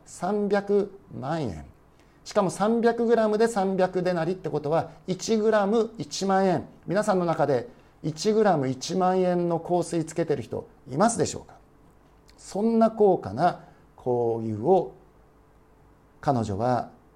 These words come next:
惜しげもなくイエス様に注いだ。このユダはですね、なんでそんなこと言ったかっていうと、「これ換金したら相当俺のポケットに入れられたのに」っていう思いがあったから、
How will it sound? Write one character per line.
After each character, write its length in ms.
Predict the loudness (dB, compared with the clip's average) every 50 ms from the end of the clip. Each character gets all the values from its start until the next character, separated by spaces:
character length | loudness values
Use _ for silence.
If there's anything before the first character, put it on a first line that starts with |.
| _ -2
惜 100 | 0 0
し 180 | 0 0 0 0
げ 100 | 2 2
も 160 | 2 2 2 0
な 120 | -2 -4
く 360 | -2 -2 0 0 0 -2 -4 -10 -20 _ _ _ _ _ _ _ _ _ _ _ _ -6
イ 40 | -6 -4
エ 40 |
ス 80 | -4 -6
様 220 | -8 -12 -10 -8
に 200 | -6 -6 -6 -8 -10 -16 -20
注 280 | -18 -18 -14 -14 -14
い 80 | -14 -14
だ。 120 | -16 -20 -20 -20 -20 -20 _ -20 -20 -20 -20 _ -4
こ 120 | -2 -2
の 360 | 0 0 0 0 0 0 -2 -4
ユ 160 | -4 -2 0
ダ 120 | 2 2 4
は 120 | 4 2
で 80 | 2 0
す 100 | -4 -4
ね、 140 | -4 -4 -2
な 120 | -2 0
ん 60 | 0
で 80 | -2 -2
そ 100 | -2 -2
ん 40 | -4
な 100 | -2 -2
こ 100 | -2 -2
と 100 | -2 -2
言 60 | -2
っ 40 | -4
た 120 | -6 -6
か 120 | -6 -6
っ 40 | -6
て 180 | -6 -8 -8 -6
い 100 | -6 -4 -6
う 60 | -8
と、 460 | -6 -2 0 2 4 2 2 0 -6 -16 -20 -20 _ -20 -20 -20 _ -20
「こ 240 | -16 -10 -6 -4 -2
れ 100 | -2 -4
換 400 | -4 -8 -8 -8 -6 -6 -6 -6
金 260 | -6 -6 -4 -4 -4
し 60 | -4
た 100 | -4 -2
ら 100 | -2 -2
相 460 | -2 -4 -6 -6 -6 -4 -4 -4 -6
当 500 | -6 -4 -4 -2 0 0 0 -2 -4 -6 -6
俺 200 | -4 -2 -2 -2
の 120 | -2 -4
ポ 160 | -4 -6 -4
ケ 120 | -2 -2 -2
ッ 120 | -2 -4
ト 140 | -4 -4 -2
に 220 | -2 -4 -6 -8 -4
入 140 | -2 2
れ 140 | 2 2 2
ら 100 | 2 2
れ 120 | 2 0 2
た 160 | 2 2 2
の 120 | 2 0
に」 240 | -2 -2 -4 -4 -6
っ 20 | -8 -10 -16 -20 -12 -6
て 100 | -4 -2
い 100 | 0 2
う 160 | 4 4 4
思 180 | 2 2 0
い 80 | 0 0
が 80 | 0 0
あ 40 |
っ 120 | 0 -2 -4
た 80 | -6
か 100 | -4 -2
ら、 320 | 2 2 2 2 2 0